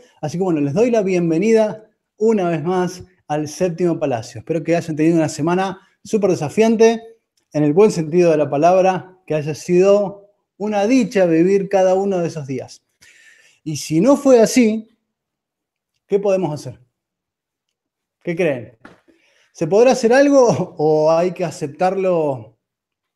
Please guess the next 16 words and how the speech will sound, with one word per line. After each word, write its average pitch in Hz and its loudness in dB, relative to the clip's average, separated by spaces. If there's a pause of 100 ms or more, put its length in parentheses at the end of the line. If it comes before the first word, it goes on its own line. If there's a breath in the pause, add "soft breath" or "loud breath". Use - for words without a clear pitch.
(240)
como 139 -8
quien 156 -8
acepta, 147 -4
no 131 -8
sé, - -10 (400)
<laughs> 214 -8
lo 170 4
irreparable? 170 2 (600 loud breath)
Bueno, 170 0
lo 151 2
cierto 262 0
es 214 0
que 196 -2
nada 196 2
es 170 -4
irreparable. 131 -2